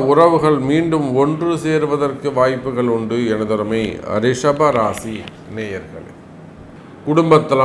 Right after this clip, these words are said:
மகிழ்ச்சி, குடும்பத்துல ஒற்றுமை, பிரிந்த உறவுகள் மீண்டும் ஒன்று சேருதல் போன்ற மனசுக்கு சந்தோஷமான நிகழ்ச்சிகள் நடக்கும். கவலை வேண்டாம் ரிஷபராசி அன்பர்களே, குடும்பம் சிறப்பானதாக, மகிழ்ச்சியானதாக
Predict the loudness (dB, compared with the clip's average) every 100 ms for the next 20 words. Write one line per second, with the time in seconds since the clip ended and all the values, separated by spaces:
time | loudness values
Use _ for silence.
0 | 2 2 2 0 0 -2 -2 -2 0 0
1 | 0 -2 -2 0 0 -2 -2 0 0 -2
2 | -4 -4 -2 0 0 2 2 2 0 -2
3 | -2 -2 -2 0 0 0 0 0 0 0
4 | 0 0 0 -2 2 0 0 -6 -18 -6
5 | -2 0 0 -2 -2 -2 -2 -2 0 0
6 | -2 -2 -2 -2 -6 -6 -4 -2 -2 -4
7 | -4 -2 -2 -4 -6 -8 -10 -12 -16 -16
8 | -18 -16 -16 -16 -2 4 6 6 4 2
9 | 0 2 2 2 0 0 0 0 0 -2
10 | -2 -2 -2 -2 -2 -2 -2 -4 -8 -16
11 | -20 -14 -2 0 2 0 -2 -2 -2 -2
12 | -2 -2 -2 0 -2 -2 -2 -2 -2 -2
13 | -2 -4 -4 -2 -2 -2 -2 -2 -2 -4